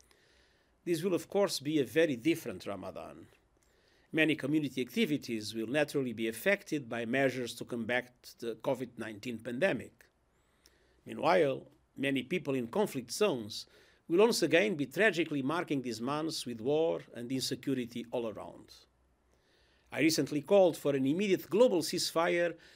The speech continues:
to focus on our common enemy, the virus. I repeat that appeal today, recalling the words of the Holy Quran,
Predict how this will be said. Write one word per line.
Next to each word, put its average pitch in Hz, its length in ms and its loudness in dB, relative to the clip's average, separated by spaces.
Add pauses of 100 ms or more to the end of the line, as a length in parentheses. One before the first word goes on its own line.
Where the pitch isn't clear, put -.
(220)
to 190 80 -2
focus 233 420 0
on 190 100 4
our 175 200 4
common 208 380 4
enemy, 110 440 -4 (280)
the 143 120 -2
virus. 107 640 -4 (840)
I 143 80 4
repeat 180 380 2
that 202 160 2
appeal 190 240 -4
today, 151 480 4 (640)
recalling 202 520 6
the 143 120 4
words 202 360 8
of 156 120 2
the 147 80 4
Holy 185 240 2
Quran, 160 600 0